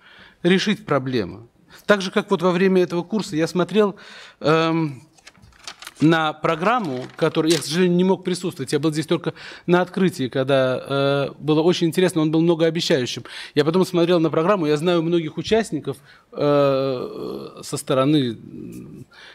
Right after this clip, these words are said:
тех, кто выступал. Э, э, я по-хорошему вам завидую. Мне было бы очень интересно тоже послушать то, что они говорят. Вот. Но, э, э, э, важно, что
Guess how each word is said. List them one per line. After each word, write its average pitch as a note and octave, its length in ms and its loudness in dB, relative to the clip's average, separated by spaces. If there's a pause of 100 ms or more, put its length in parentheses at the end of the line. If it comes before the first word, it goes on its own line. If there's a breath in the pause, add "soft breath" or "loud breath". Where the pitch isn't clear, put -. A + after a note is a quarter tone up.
(140 loud breath)
тех, - 180 0
кто D3 120 0
выступал. C#3 800 -2
Э, A2+ 280 -4 (600 loud breath)
э, - 400 -8
я E3+ 380 2
по-хорошему F3 480 -2
вам C#3+ 180 -2
завидую. A#2+ 380 -2
Мне D3 100 0
было D#3 160 0
бы D3 80 -2
очень E3 240 0
интересно D#3 380 -4
тоже A#2+ 240 -4
послушать B2 480 -10
то, C#3+ 80 -6
что C#3+ 180 -8
они B2 220 -4
говорят. A#2 440 -4 (800 loud breath)
Вот. B2 400 -4
Но, E3+ 540 2
э, D#3 240 2 (100)
э, C#3+ 200 -8
э, - 180 -8
важно, E3+ 800 0 (600)
что - 600 0